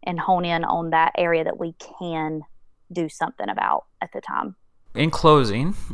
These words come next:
Speaker 1: Mm-hmm.
Speaker 2: how important is it for our aspiring leaders to go to D B C Pirate Con this summer?
Speaker 1: <laughs> Insanely important.
Speaker 2: <laughs>
Speaker 1: If you do not go to D B C Pirate Con, you're gonna be missing out. This crew,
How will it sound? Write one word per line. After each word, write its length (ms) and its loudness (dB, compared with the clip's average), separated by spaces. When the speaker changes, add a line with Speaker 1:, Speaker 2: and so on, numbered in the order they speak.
Speaker 1:
Mm-hmm. 160 10
Speaker 2:
how 260 6
important 600 4
is 220 0
it 120 4
for 360 4
our 180 6
aspiring 400 2
leaders 380 0
to 180 -4
go 260 4
to 300 -2
D 220 -2
B 180 -2
C 320 -2
Pirate 380 0
Con 240 -6
this 140 -2
summer? 300 -4
Speaker 1:
<laughs> 80 6
Insanely 920 4
important. 580 0
Speaker 2:
<laughs> 40 2
Speaker 1:
If 180 -2
you 320 2
do 300 4
not 320 4
go 440 4
to 100 4
D 220 0
B 120 2
C 240 0
Pirate 380 2
Con, 400 0
you're 160 0
gonna 400 4
be 140 -2
missing 340 -2
out. 240 0
This 320 6
crew, 760 0